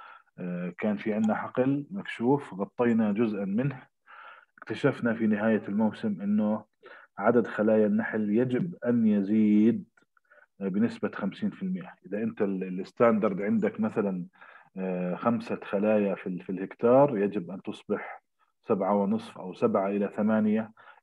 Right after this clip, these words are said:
إذا إحنا وضعنا، آه، شبكة ظل أو زرعنا تحت، تحت الشبك،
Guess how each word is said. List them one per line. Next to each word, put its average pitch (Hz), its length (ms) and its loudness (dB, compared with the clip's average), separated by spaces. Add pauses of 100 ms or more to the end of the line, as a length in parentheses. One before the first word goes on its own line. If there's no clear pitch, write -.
إذا 101 460 0
إحنا 104 300 -4
وضعنا، 98 720 -2
آه، 87 500 -12
شبكة 98 460 -4
ظل 98 460 -2
أو 90 140 -12
زرعنا 95 380 -4
تحت، - 380 -10 (360)
تحت - 260 -8
الشبك، 123 600 -2